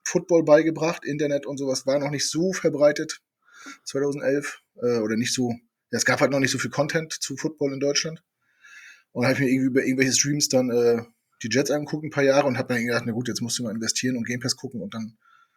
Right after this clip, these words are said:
ja, hab ich dann auf einer Footballerei-Party irgendwann Basti kennengelernt, äh, von der Gang in Germany, der ist jetzt leider nicht mehr dabei, macht jetzt auch einen Podcast, äh, f-, über die Footballerei.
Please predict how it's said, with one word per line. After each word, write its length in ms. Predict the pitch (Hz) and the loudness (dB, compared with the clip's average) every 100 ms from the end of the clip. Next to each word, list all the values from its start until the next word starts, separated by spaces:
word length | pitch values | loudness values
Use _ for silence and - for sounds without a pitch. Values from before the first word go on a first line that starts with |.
| _ _ _ _ | _ _ _ _
ja, 260 | 139 107 95 _ _ _ _ _ _ _ | 0 0 -2 _ _ _ _ _ _ _
hab 120 | - | 0
ich 80 | 120 | 2
dann 100 | 143 | 4
auf 120 | 147 | 2
einer 120 | 147 139 | 0 0
Footballerei-Party 920 | 170 165 135 123 170 - 175 185 156 | 0 4 4 4 2 2 0 0 -2
irgendwann 320 | 156 147 135 | -4 -4 -2
Basti 240 | 127 - 180 | -2 -2 -4
kennengelernt, 600 | 180 175 175 185 220 - _ _ _ - - - _ | -4 -2 0 0 -2 -8 _ _ _ -20 -20 -20 _
äh, 400 | 131 131 127 127 127 - | 8 8 8 4 -4 -6
von 160 | - | -4
der 80 | 135 | 0
Gang 180 | 135 147 | 0 -2
in 60 | 139 | 2
Germany, 260 | 147 165 | 4 6
der 80 | 139 | 6
ist 100 | 120 | 4
jetzt 120 | 123 | 4
leider 200 | 127 120 | 4 6
nicht 120 | 135 | 4
mehr 100 | 143 | 2
dabei, 380 | 147 147 147 170 - _ | 2 6 6 4 -4 _
macht 180 | - 120 | -6 -2
jetzt 160 | 117 - | 2 4
auch 120 | - | 2
einen 120 | 135 | 0
Podcast, 500 | - 135 - 131 - | -4 -4 2 2 2
äh, 80 | 110 | 0
f-, 160 | 117 - | -2 -6
über 220 | 127 123 | -6 -4
die 60 | |
Footballerei. 540 | 120 127 127 127 135 | -4 -6 -4 0 0